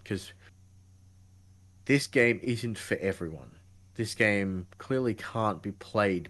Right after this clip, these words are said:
by everyone. It is a very difficult game by design. And for, f-, these days, that's not okay with a lot of people.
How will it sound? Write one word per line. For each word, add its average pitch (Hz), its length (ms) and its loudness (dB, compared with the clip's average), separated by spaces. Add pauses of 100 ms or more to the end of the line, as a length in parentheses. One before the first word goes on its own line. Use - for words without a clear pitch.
by 92 260 2
everyone. 87 420 -4
It 95 40 -4
is 95 120 -4
a - 20 -4
very 98 420 0
difficult 92 520 -6
game 92 440 -6
by 82 160 -6
design. 95 520 -4 (720)
And 85 420 -2
for, - 460 0
f-, - 200 -18 (580)
these 131 640 -2
days, 90 640 -2 (140)
that's 101 360 -2
not 107 320 0
okay 101 420 0
with 92 160 -2
a 92 60 -2
lot 87 220 -2
of - 120 -12
people. 76 400 -6